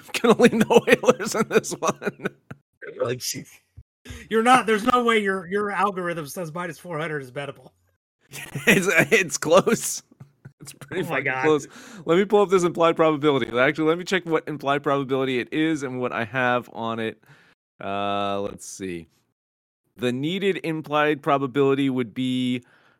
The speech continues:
Speaker 1: seventy-seven percent. I have it at seventy-six percent <laughs> Panther.
Speaker 2: You're right there.
Speaker 1: It's close.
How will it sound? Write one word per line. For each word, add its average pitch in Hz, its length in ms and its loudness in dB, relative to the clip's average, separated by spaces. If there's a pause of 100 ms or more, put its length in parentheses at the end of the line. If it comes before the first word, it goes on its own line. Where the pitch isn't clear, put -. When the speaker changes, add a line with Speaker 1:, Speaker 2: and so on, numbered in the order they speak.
(160)
Speaker 1:
seventy-seven 165 1900 -2
percent. 143 540 0
I 127 120 0
have 135 200 4
it 135 60 2
at 131 160 0
seventy-six 135 600 -2
percent 143 400 -4
<laughs> - 0 -
Panther. - 420 -14 (1800)
Speaker 2:
You're 151 100 -4
right 165 220 -2
there. 151 380 -4 (320)
Speaker 1:
It's 180 200 -6
close. 233 480 2